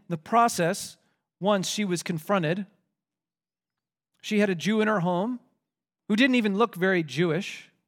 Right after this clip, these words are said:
looked very blonde and Aryan. And she had all the fake papers hiding out at Nolly's house. And yet, when the sister was asked so directly by the guard,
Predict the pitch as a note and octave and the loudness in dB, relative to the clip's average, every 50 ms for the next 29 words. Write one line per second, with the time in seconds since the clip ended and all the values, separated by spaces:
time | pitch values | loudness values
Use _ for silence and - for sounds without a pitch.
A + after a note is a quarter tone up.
0 | _ _ _ _ _ _ _ _ _ _ _ _ _ _ _ _ _ _ _ _ | _ _ _ _ _ _ _ _ _ _ _ _ _ _ _ _ _ _ _ _
1 | _ _ _ _ _ _ - D3+ D3+ C#3+ D3 D3 C#3+ C#3+ C#3 B2+ B2 _ _ _ | _ _ _ _ _ _ -20 -18 -10 -8 -6 -4 -4 -4 -6 -8 -10 _ _ _
2 | _ _ _ _ - C#3 C#3 C#3 C#3 C#3 C3+ D#3 D3 C3+ - E3+ D#3+ D3 C#3 B2 | _ _ _ _ -12 -8 -6 -4 -4 -4 -2 -4 -4 -6 -6 -6 -6 -6 -6 -6
3 | A#2 A#2 B2+ C3+ - _ _ _ _ _ _ _ _ _ _ _ - F#3 F#3 - | -8 -12 -16 -18 -20 _ _ _ _ _ _ _ _ _ _ _ -4 -4 0 0
4 | A#3 G#3 G3+ G#3 B3 C4 C4 A#3+ A3+ - - G#3+ G#3 G3+ - - E3+ D#3+ D3+ - | 2 4 6 6 6 6 4 2 0 0 0 0 -2 -2 -2 -2 -2 -2 -2 -4
5 | C#3+ E3 - - - - - - _ _ _ _ _ _ _ _ _ _ _ _ | -6 -8 -8 -10 -14 -16 -18 -20 _ _ _ _ _ _ _ _ _ _ _ _
6 | _ - F3 F#3+ G3 F#3 F3 E3+ E3 E3+ E3+ E3 - _ _ _ _ _ _ _ | _ 2 2 2 4 2 2 2 2 0 -2 -4 -10 _ _ _ _ _ _ _
7 | _ _ _ _ _ _ _ _ _ _ _ _ D#3+ D3+ - D3+ D3+ D#3+ E3 E3 | _ _ _ _ _ _ _ _ _ _ _ _ -10 -8 -6 -4 -2 -2 -2 -2
8 | D#3+ D3+ C3 G#2 G#2 A#2 - - - - _ _ _ _ _ _ _ _ _ _ | -4 -6 -8 -10 -10 -14 -18 -18 -20 -20 _ _ _ _ _ _ _ _ _ _
9 | _ _ _ _ _ _ _ _ _ - D3+ D#3 F3 F#3+ F#3+ F#3+ F#3 E3+ D#3+ D#3+ | _ _ _ _ _ _ _ _ _ -4 -2 0 2 2 2 2 0 -2 -2 -2
10 | D#3 - - A3+ G#3 - A#3 G#3+ F#3+ E3+ - - G#3 F#3 F#3 F#3+ F#3 - - - | -2 -4 -4 -6 -4 -4 -4 -2 -2 -4 -4 -2 0 2 4 4 2 2 -2 -4
11 | - - A#3 B3 G3+ G#3+ G#3 G#3+ G#3+ G#3 - F#3+ F#3 E3+ D3+ E3 E3+ E3 E3+ E3 | 0 2 2 2 4 4 4 4 2 2 2 -2 0 2 2 4 4 4 4 2
12 | E3 D#3 D#3 - _ _ _ _ _ _ E3 D3+ G3 F#3+ E3+ C#3+ C3 C3+ D3 C#3+ | 2 0 -4 -10 _ _ _ _ _ _ -2 0 2 4 4 2 2 -2 -6 -8